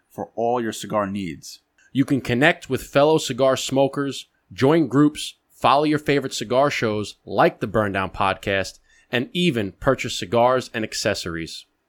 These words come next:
Speaker 1: Segura is your exclusive cigar community for advice, recommendations, and connecting with fellow cigar enthusiasts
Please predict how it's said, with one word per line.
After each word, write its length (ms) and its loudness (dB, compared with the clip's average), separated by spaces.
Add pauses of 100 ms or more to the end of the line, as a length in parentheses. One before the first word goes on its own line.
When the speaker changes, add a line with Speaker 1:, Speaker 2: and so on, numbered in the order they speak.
(160)
Speaker 1:
Segura 400 0
is 100 -2
your 120 0
exclusive 440 -4
cigar 320 2
community 400 -6
for 220 -4
advice, 480 0 (160)
recommendations, 960 0
and 140 -8
connecting 500 -2
with 240 -10
fellow 240 0
cigar 380 2
enthusiasts 580 -8